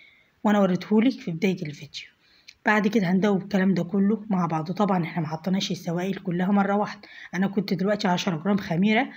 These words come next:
عاملاهم في نص كوباية مية مع معلقة سكر ومعلقة دقيق ومدوباهم لحد ما اتخمرت الع-، ال-، ال-، في الكوباية، وبعد كده إيه صبيتها زي ما انت شفتيها كده على العجينة علشان أختبر العجينة، وعلشان العجينة تخت-، عشان أختبر الخميرة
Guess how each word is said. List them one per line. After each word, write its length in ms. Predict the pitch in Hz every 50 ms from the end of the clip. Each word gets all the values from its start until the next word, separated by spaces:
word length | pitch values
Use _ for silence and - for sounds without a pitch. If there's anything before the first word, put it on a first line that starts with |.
| - - - - - -
عاملاهم 320 | 156 160 180 190 190 185
في 180 | 143 - - 180
نص 220 | 196 - - -
كوباية 380 | - - 175 156 165 196 185 180 - 202
مية 180 | 185 175 170
مع 160 | 170 185 196
معلقة 300 | 190 185 180 185 196 -
سكر 500 | 208 - - - 240 247 - 269 262 269 -
ومعلقة 400 | 190 175 180 165 170 185 208 190
دقيق 320 | 170 165 - 208 226 254 269
ومدوباهم 800 | 247 220 185 165 180 180 175 180 170 208 208 190 220 269 262 262 - - - - - - -
لحد 320 | - - 214 190 180 190 185
ما 80 | 185
اتخمرت 520 | - - - 185 175 190 202 202 196 196 196
الع-، 220 | 175 160 175 175
ال-، 200 | 165 160 156 160
ال-، 840 | 165 160 160 165 170 175 175 170 165 160 156 156 147 143 151 165 - -
في 80 | -
الكوباية، 400 | 170 185 - 208 170 190 226 233
وبعد 260 | 226 185 175 175 190
كده 180 | 190 208 180 202
إيه 260 | 196 202 220 226 220 - - - - - _
صبيتها 420 | - - 170 165 175 208 - 185 175
زي 140 | 165 190
ما 80 | 180 190
انت 100 | 190 190
شفتيها 380 | - 185 165 - - 208 180 -
كده 200 | - 208 180 160
على 160 | 156 160 160
العجينة 420 | 147 131 151 135 143 139 156 151 - - - - - - - - 165
علشان 260 | 160 165 - 220 196
أختبر 360 | 175 - - 220 202 196 196
العجينة، 400 | 185 170 180 165 185 214 214 196
وعلشان 600 | 175 170 165 160 - - 208 202 220 233 226 - 269
العجينة 400 | 208 180 165 170 170 196 196 190
تخت-، 280 | 196 - - - -
عشان 500 | - 196 190 190 185 165 160 170 - 208
أختبر 320 | 196 - - - 208 202 196
الخميرة 560 | 185 - - 196 190 202 214 240 247 254